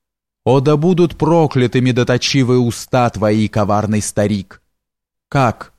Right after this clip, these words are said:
Правнук Аскольда не отомстит за смерть своего прадеда? Он отречется от своего наследия, не воссядет на отеческом столе своем?» «Нет», прервал Алексей,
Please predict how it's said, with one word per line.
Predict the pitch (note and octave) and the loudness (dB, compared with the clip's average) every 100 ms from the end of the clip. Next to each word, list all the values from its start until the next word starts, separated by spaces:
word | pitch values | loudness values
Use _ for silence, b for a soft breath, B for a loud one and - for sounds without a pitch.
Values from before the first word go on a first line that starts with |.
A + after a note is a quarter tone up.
| _ _ _ _ | _ _ _ _
Правнук | G#2+ B2 C3+ C#3 C3+ | -2 0 0 0 0
Аскольда | C3 - - C3+ C#3 C#3+ | -2 -2 0 2 2 0
не | C#3 | 0
отомстит | C3 C3 B2 - C3+ C3+ | 0 0 -2 -2 -4 -4
за | G#2+ B2 | -2 -2
смерть | - A#2+ C3 - | -2 0 0 -2
своего | - A#2 A#2 A2 | -4 -2 0 -2
прадеда? | G#2+ G#2+ G#2+ B2+ D3+ F3 - _ _ _ _ _ _ - | -2 -2 0 0 -2 -4 -8 _ _ _ _ _ _ -2
Он | C3+ D3+ | 0 0
отречется | - D3+ - D#3 D3+ - C#3+ | 0 -2 0 0 0 0 -2
от | C#3 | 0
своего | C3+ C#3+ C#3+ | -2 0 0
наследия, | C#3+ C3 - D#3 D3 F#2+ F#2+ C2+ - _ _ | 0 -2 -2 0 0 0 -2 -2 -8 _ _
не | - B2+ | -2 0
воссядет | B2+ B2 - C#3 C3+ C3 C3 | 0 0 -2 0 0 0 -2
на | B2+ B2 | -2 0
отеческом | A2 C#3 - - B2+ | 0 -2 -2 -4 -4
столе | A#2+ - A#2 C3 D#3+ | -4 -2 0 0 -2
своем?» | - A2+ G2+ F2+ E2+ D2+ _ _ _ _ _ _ _ - | -2 -2 0 0 -4 -10 _ _ _ _ _ _ _ -4
«Нет», | A2 B2 B2 - - _ - | 0 2 0 -4 -20 _ -4
прервал | A#2+ B2 A#2 A#2 | 0 2 2 2
Алексей, | A#2 A#2 - - A#2+ A2+ | 2 0 -4 -4 -2 -2